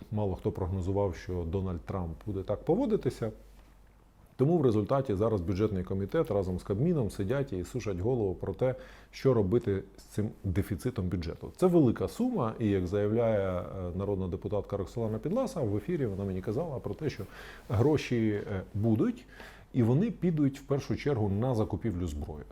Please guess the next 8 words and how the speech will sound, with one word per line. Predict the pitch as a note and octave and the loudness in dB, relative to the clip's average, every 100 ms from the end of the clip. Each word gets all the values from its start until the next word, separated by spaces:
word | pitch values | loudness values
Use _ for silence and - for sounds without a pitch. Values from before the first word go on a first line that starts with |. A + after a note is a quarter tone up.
| - | -12
Тобто | F#2 - | -10 -4
без | F2+ F#2+ G#2 - - - | 0 2 2 0 -16 -6
нюансів, | C3+ G#3 C#4+ - C3+ F#2+ - | -2 0 0 0 0 -2 -2
але | A2+ C3+ G3 F#3+ D#3 | 0 2 2 -2 -8
вони | C3 F#2+ G#2+ B2 C#3+ C#3 - | -6 -2 0 0 0 -6 -8
підуть. | G2+ D2+ - - - - - - | -6 -6 -8 -16 -16 -16 -18 -10
Плюс, | - A3 C#4 - - | 2 4 4 2 0
е, | C3+ | 0